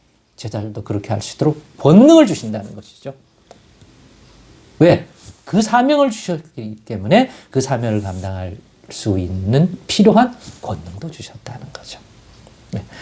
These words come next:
이런 상태에서 이제 사역을 이제 할 텐데, 먼저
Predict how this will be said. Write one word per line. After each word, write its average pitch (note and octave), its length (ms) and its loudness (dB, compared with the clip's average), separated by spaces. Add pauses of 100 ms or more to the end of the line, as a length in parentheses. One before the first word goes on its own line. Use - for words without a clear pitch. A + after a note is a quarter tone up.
(440)
이런 G#3 260 8
상태에서 D3 840 2 (540)
이제 A2+ 180 -6
사역을 E3 600 0 (220)
이제 A2+ 240 -6 (600)
할 - 220 -8
텐데, G#2 280 -2
먼저 A#2 540 4